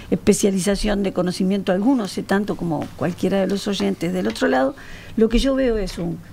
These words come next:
candidato indígena que no será el primero, que llega a un país en el cual los golpes de Estado fueron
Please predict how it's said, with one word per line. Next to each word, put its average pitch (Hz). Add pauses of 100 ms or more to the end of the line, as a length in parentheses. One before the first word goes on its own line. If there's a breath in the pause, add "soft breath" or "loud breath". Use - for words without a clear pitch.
(180 loud breath)
candidato 185
indígena 208
que 151
no 165
será 180
el 180
primero, 247 (540 loud breath)
que 220
llega 233
a 196
un 226
país 220
en 202
el 170
cual 208
los 180
golpes 190
de 180
Estado 196
fueron 175